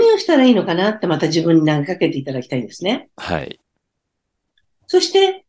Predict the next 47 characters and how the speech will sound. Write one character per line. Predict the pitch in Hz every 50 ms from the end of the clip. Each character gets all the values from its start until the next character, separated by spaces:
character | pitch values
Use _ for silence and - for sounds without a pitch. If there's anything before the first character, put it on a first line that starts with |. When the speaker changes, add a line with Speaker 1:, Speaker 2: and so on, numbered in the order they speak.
| _ _ _
Speaker 1:
出 | 233 294 -
て | 269 247
き | - -
た | 165 147
ら | 139 135 131 -
い | - 127
く | -
つ | - - -
か | - 151
も | 151 151
い | 139 139
っ | -
ぱ | 202 247
い | 302
出 | 370 370
て | 370 -
く | 254
る | 247 220 226
と | 156
思 | 143 139
い | 127
ま | 120 -
す。 | - - - _ _ _ _ -
Speaker 2:
う | 87
ん。 | 80 71 64 60 _ _ _ _ _ _ _ _ _ _ _ _ _
Speaker 1:
そ | - 330 359
れ | 381 392
に | 381 392
対 | 392 392 370
し | -
て、 | - 240 190
じ | 196 302
ゃ | 285 240 170 160
あ |
優 | 185 220 330 392
先 | 381 - 427 415 403 392
順 | 381 392 349 -
位 | -
一 | - - -
番 | 359 359 330
先 | 381 381 370 - 370
に | 359 359
や | 359 349
る | 349
の | 339 254
は | 202 180
何？ | 180 175 180 160 165 208 285 - -